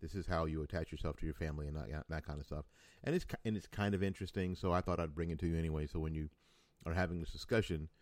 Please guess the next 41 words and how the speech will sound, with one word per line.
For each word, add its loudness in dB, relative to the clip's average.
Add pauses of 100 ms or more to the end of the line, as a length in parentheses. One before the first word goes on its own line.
(280)
um, -2
tomorrow 2
or, 0 (160)
or, -2
or -4
this 0
afternoon 0 (340)
with -2
some 4
of 0
your 0
coworkers, 2 (100)
um, -8 (100)
then 0
you 0
can -4 (520)
hit -2
them -2
with -6
something -4
that -6 (200)
<laughs> 4
they 0
hate. -4 (560)
Um, -4 (160)
truth, -4 (100)
facts, -6 (140)
nuance, -8 (100)
that -4
kind -10
of -14
stuff. -10 (440)
Um, -8
so -2
we're 4
gonna 0
talk 0
about -2
that 2
for -6
sure. 4